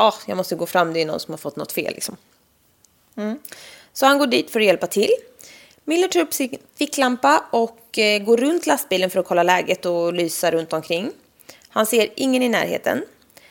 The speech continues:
Speaker 1: När han kommer närmare den bakre delen så hör han ett märkligt ljud. Han kliver upp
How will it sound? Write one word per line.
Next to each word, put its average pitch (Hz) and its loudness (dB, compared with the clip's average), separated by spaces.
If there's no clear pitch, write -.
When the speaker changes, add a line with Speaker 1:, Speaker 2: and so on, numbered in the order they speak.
Speaker 1:
När - 2
han 262 4
kommer 262 4
närmare 262 2
den 254 2
bakre 269 2
delen 175 2
så 196 -4
hör 175 2
han 156 -4
ett 165 -6
märkligt 185 -4
ljud. 269 -4
Han 254 -2
kliver 269 0
upp - -2